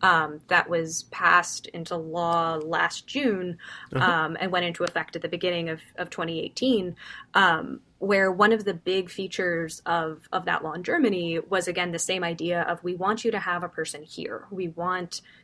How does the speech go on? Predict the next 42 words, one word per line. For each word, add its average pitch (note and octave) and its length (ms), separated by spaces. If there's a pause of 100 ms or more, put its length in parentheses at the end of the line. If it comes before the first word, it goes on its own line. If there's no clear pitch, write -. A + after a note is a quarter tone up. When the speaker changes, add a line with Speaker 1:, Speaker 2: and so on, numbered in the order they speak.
(540)
Speaker 1:
you F#3+ 120
know, E3+ 120
especially F3 840
that E3+ 200
<laughs> G3+ 40
law - 180
was F#3 220
really F#3 220
focused F3 340
on E3 300
the F3 60
big C4+ 180
social G#3+ 260
media F3+ 240
platforms. E3 600 (300)
Um, E3 240
we G3+ 140
want G#3+ 240
Facebook, G3 400
we F3 140
want F3+ 200
YouTube, F3+ 380
we E3+ 100
want F3 220
Twitter F#3 360
to E3 120
have F3 460 (240)
staff F3 500
in A3+ 100
Germany F3 580
to F#3 100
be F3+ 180
more E3+ 320
responsive F3+ 720 (240)
to F#3 220
what E3+ 240
the F3+ 60
German E3+ 260
government D#3+ 380
wants - 280
of - 120
them. - 200